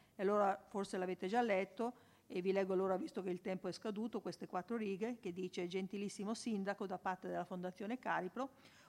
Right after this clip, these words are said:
ho il piacere di comunicare che il Consiglio di amministrazione della Fondazione Caripro ha deliberato di concedere all'ente da lei rappresentato un contributo di euro trecentonovantaquattro novemila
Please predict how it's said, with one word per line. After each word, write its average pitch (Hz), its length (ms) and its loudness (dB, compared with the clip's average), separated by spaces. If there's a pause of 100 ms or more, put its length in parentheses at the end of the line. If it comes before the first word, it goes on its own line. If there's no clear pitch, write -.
(100)
ho - 20 0
il 185 80 0
piacere 214 320 2
di 208 100 -2
comunicare 196 640 4
che 175 80 -6
il 170 80 -4
Consiglio 196 300 -4
di 190 60 0
amministrazione 185 600 -2
della 175 120 -2
Fondazione 185 500 -4
Caripro 180 480 -2 (320)
ha 196 80 -2
deliberato 202 580 4
di 190 100 -4
concedere 190 580 0
all'ente 190 460 2
da 175 120 0
lei 190 140 2
rappresentato 180 760 -2
un 190 80 -4
contributo 196 580 -4
di 180 120 -4
euro 180 220 0
trecentonovantaquattro 180 1200 -6
novemila 196 540 -2